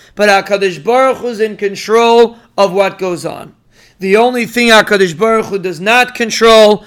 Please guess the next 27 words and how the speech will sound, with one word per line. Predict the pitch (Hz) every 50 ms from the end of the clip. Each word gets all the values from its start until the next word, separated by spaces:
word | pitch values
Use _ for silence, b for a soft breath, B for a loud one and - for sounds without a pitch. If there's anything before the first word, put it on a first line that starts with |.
| B B B B
and | 190 196 196
he | 196 196
leaves | 202 226 220 196 156 156
up | 214 196 - -
to | - 185
you, | 185 220 262 277 285 294 294 277 b b b b -
is | 220 240 240 208 156 180
your | 202 208 202 180
decisions. | 180 175 - - 156 131 - - - _ - - - _ _ _ _ _ _ _ _ _ _ _ B B B B B B
And | B 220 220 220
we | 220 220 220
asked | 233 247 247 247 254 247 247 -
a | - 208
very | 190 226 233 233 220
basic | 185 190 220 220 214 - 202 196 -
question | - 214 220 226 214 - - 214 220 214 214
when | 214 208 202
somebody | 190 - - 233 220 220 214 214 220
else | 247 277 302 294 254 214 - - - b b b b b b
makes | 185 220 220 208 - -
a | 220 208
decision | 175 190 180 - - 214 202 156 160 180 160 143 b b b b b
to | - 196 190 165
hurt | 190 190 190
us, | 180 165 156 -
chas | - 170 165 - -
v'shalom. | - 151 - 165 - - - - -